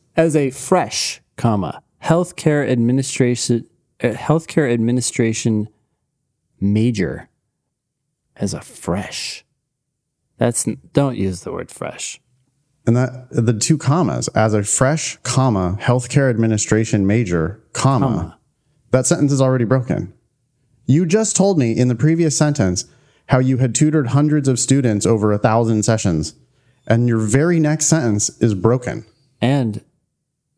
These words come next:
Speaker 1: when you say, "My first course," that's your subject. You're saying your fo-, first course was a fresh healthcare administration <laughs> major.
Speaker 2: It's wrong in, like, every way. It's just,
Speaker 1: Ugh.
Speaker 2: yeah.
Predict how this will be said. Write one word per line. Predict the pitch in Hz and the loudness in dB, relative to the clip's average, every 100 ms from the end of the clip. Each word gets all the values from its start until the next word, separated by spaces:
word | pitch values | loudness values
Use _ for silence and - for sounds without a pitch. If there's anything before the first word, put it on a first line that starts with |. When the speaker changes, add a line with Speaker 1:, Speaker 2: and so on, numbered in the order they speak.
| _ | _
Speaker 1:
when | - 123 123 | -2 0 2
you | 120 | 0
say, | 110 127 117 110 107 101 - | 0 0 2 2 0 -2 -6
"My | - 110 110 | -2 0 0
first | - 131 117 - | 0 0 0 0
course," | 143 120 101 - | 0 0 -2 -6
that's | - 107 120 - | -2 -2 -2 -2
your | 110 | 0
subject. | - 98 104 127 143 - _ _ _ _ _ - | 0 -2 0 0 -2 -10 _ _ _ _ _ -4
You're | 117 123 | 0 0
saying | 117 139 131 123 | 0 0 2 2
your | 117 | 0
fo-, | 107 - 131 | -2 -2 -4
first | - - 120 - | 0 0 0 -4
course | - 139 143 135 - | -2 0 0 -2 0
was | 104 | 0
a | 101 | 0
fresh | 95 - 110 107 - | -4 -2 -2 -2 -4
healthcare | - 120 110 - 110 | -2 -2 -2 0 0
administration | 101 104 107 - 110 101 - - _ _ | 0 0 -2 0 0 -2 -4 -12 _ _
<laughs> | 127 - 165 | -12 0 0
major. | 123 101 113 110 101 - _ _ | 2 0 0 0 -4 -8 _ _
Speaker 2:
It's | 117 107 | -2 2
wrong | 117 143 147 | 2 2 2
in, | 127 117 | 2 2
like, | 110 104 | 0 2
every | 110 131 127 | 0 2 2
way. | 110 131 85 78 | 2 0 0 -2
It's | 90 104 | -2 0
just, | 123 120 | 0 0
Speaker 1:
Ugh. | 110 104 98 | -2 -2 -2
Speaker 2:
yeah. | 113 120 85 | 0 0 -2